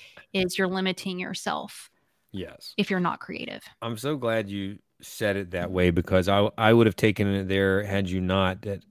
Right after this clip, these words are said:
Speaker 2: often if I'm in business, I think, like, "Oh, well, that's them. That's
Speaker 1: Right.
Speaker 2: something else. That's the
Speaker 1: Correct.
Speaker 2: musicians and the visual artists whose art I can't understand because it just looks like shapes and colors." And it's like, "No, this is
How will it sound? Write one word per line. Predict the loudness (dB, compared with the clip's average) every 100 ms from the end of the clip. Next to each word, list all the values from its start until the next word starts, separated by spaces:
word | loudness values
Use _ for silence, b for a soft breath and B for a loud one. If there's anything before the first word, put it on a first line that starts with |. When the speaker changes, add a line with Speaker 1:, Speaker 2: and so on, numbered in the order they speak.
| -20 -20 -2
Speaker 2:
often | 2 2 2 -2
if | 0
I'm | 2 2
in | 2 -2
business, | 4 4 4 -2 -6 -8 -10 _ b b b
I | -8
think, | -4 -2
like, | -2 0
"Oh, | 0 2
well, | 2
that's | 2 2 0 -2 -8
them. | -6 0 2 2 -4 -6
That's | -2 -2 -4 -6
Speaker 1:
Right. | -6 -2
Speaker 2:
something | -2 -2 -2 0
else. | 0 -4 -10
That's | -2 -2 -2
the | -4
Speaker 1:
Correct. | -2
Speaker 2:
musicians | 0 2 2 2 0 -2 -2 -2
and | -2 -2
the | -2 -4 B B B
visual | 0 6 8 8 6
artists | 8 6 6 -2 -4
whose | -2 -2 -2
art | 0 0 0
I | -4
can't | -2 -4 -4 -10 -8
understand | -6 -6 -8 -4 -2 0 -2 -4 -6 -14 B B B B
because | -12 -8
it | -8
just | -8 -6
looks | -4 -2
like | -2
shapes | 0 -2 -2 -6
and | -4
colors." | -2 0 -2 -6 -10 -14 -20 b b b
And | -14
it's | -10
like, | -8
"No, | -4 -2 -4 -6
this | -8 -6
is | -4 -6